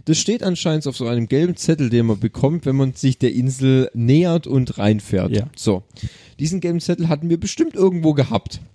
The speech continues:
Speaker 1: Jedenfalls fanden wir's auf eine sehr praktische Idee, wenn wir einfach einen Abend schon davor die ganzen Sachen ins Auto laden, dann haben wir morgens nicht so einen Stress. Also wir dahin gedackelt zum Auto, zum Zimmer gefahren und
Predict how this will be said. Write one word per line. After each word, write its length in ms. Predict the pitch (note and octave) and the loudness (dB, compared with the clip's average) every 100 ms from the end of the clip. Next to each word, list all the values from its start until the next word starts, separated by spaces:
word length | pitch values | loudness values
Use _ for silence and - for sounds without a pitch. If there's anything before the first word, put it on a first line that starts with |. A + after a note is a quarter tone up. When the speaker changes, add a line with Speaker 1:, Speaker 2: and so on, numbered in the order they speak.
| - | -2
Speaker 1:
Jedenfalls 480 | D3+ G#3 F#3+ E3 - | 0 0 0 0 2
fanden 340 | C#3+ C3 A#2+ | 2 2 0
wir's 360 | F3 D#4 - - | -2 -4 -6 -2
auf 240 | C3 B2+ | 0 2
eine 240 | C3+ A#2 G2 | 2 2 0
sehr 320 | - C#3 F#3 | 0 2 0
praktische 520 | - G#2+ - G2+ A2 | -2 -6 -4 -4 0
Idee, 420 | G#2+ G#2+ B2 D3 | 0 0 0 -2
wenn 140 | A#2+ A#2 | -4 -8
wir 100 | F#2 | -6
einfach 320 | D#3 F3+ - | -4 -6 -6
einen 280 | A#2 B2 A#2 | 0 2 2
Abend 360 | A2 A#2 A#2+ | 0 0 -2
schon 160 | - A2+ | -2 -2
davor 680 | F#2+ - F3 F3+ D3+ F#3 F#3 | -2 0 2 4 4 0 0
die 200 | A2+ A2 | 0 2
ganzen 460 | B2 C3+ C3 A#2 | -2 -2 -4 -4
Sachen 500 | - B2+ - C#3 B2+ | -4 -4 -2 -2 -2
ins 360 | - A2 G#2+ - | 0 -2 -2 0
Auto 200 | F#3+ E3+ | 2 2
laden, 320 | G#2 G2+ B2 | 0 -2 -2
dann 60 | C3 | 0
haben 80 | B2 | 0
wir 60 | |
morgens 360 | A#2 B2+ D3+ - | 2 2 0 -2
nicht 120 | C#3+ | -4
so 80 | D3 | 0
einen 100 | C#3+ | -2
Stress. 480 | - - A2 - - - - - - - - | -4 -2 -2 -2 -10 -14 -14 -18 -20 -20 -10
Also 300 | - F#3 F3+ | 0 4 4
wir 80 | D3 | 4
dahin 220 | A#2 C3 | 4 2
gedackelt 340 | C3 A2 G2+ - | 2 0 -2 -6
zum 160 | - | -2
Auto, 460 | F3 G3 F3+ F3+ F3+ - - _ _ | 2 4 4 4 0 -12 -20 _ _
zum 420 | - C3 A2+ G#2+ | -2 2 2 2
Zimmer 280 | - F#3 G#3 | 2 2 2
gefahren 640 | F3 - C#3+ C#3+ D3+ D#3 D3+ _ _ _ | 2 2 2 2 0 -2 -6 _ _ _
und 360 | - D3 C#3+ | -2 0 0